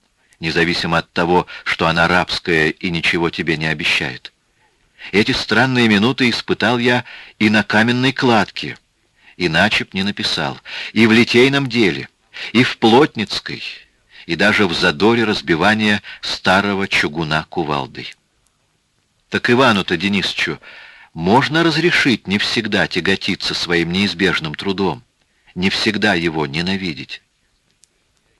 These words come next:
Ну, тут, я думаю, нам уступят. Уступят, но с обязательным условием,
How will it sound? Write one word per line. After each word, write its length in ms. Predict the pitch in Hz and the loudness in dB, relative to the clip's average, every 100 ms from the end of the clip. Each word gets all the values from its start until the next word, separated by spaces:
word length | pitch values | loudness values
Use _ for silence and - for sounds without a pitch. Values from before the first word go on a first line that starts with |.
| _ | _
Ну, 180 | 117 196 | 0 2
тут, 260 | 175 185 | 4 4
я 120 | 123 92 | 4 2
думаю, 360 | 113 120 87 | 2 0 -2
нам 200 | 76 92 | -2 -4
уступят. 680 | 76 - - 76 - - - _ _ _ _ _ _ - - | -6 -8 -8 -10 -12 -18 -20 _ _ _ _ _ _ -18 -6
Уступят, 800 | 151 - 165 180 - 76 - _ - - | -4 0 4 4 2 -10 -16 _ -18 -12
но 160 | 95 104 | 0 0
с 100 | - | 2
обязательным 600 | 101 98 120 131 120 113 | 2 4 2 0 -2 -2
условием, 560 | 107 104 123 110 85 | -2 -2 0 2 0